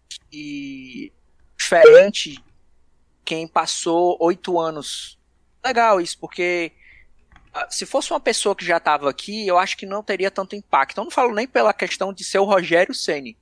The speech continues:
o cara multicampeão, atleta, ganhou tudo na vida. Mas eu falo de uma pessoa que estava em outro cenário, que chegou aqui e disse, Cara, é, pra gente chegar em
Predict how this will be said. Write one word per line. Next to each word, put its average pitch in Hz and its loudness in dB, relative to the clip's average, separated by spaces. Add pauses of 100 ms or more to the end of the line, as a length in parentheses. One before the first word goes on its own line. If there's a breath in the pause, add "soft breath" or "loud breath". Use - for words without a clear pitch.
o 131 -12
cara 143 0
multicampeão, 160 -6
atleta, 147 -2
ganhou 135 -4 (180)
tudo 170 -12
na 175 -2
vida. 131 -18 (1080)
Mas 196 -6
eu 214 0
falo 202 2
de 170 -14
uma 202 -4
pessoa 165 -6
que - -20
estava 143 -4
em 147 -16
outro 147 -10
cenário, 156 -2 (680)
que 226 -12
chegou 214 2
aqui 214 -2
e 208 -12
disse, 202 -12
Cara, 170 -2
é, 143 -2
pra 180 -8
gente 247 -14
chegar 175 -4
em 156 -16